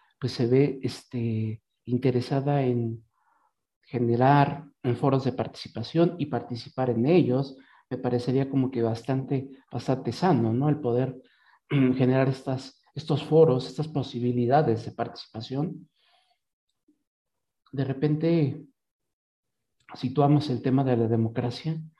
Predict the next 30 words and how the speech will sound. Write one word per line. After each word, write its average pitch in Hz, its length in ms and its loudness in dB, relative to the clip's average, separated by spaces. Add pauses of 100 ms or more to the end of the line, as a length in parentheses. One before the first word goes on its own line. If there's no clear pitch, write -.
(440)
en, 120 380 -4
en, 127 220 -4
en, 120 260 -6
en 127 180 2
los 123 200 -4
escenarios 131 760 2 (440)
macro, 143 480 6
¿no? 147 180 2
Como 123 220 -2
decía 127 260 -2
Ivette, 143 480 2
en 143 80 -6
los 127 200 -10
escenarios 143 500 0
electorales, 127 1040 2 (720)
en 147 120 4
las 135 140 4
grandes 151 300 6
votaciones, 131 920 2 (440)
etcétera, 180 460 -6
¿no? 175 300 0 (560)
Pero 208 580 6 (640)
no 170 420 4
en, 135 340 2
en, 131 240 0
en 127 100 0
la 127 120 0
participación 156 1000 0 (160)
más 135 500 0
macro, 135 680 0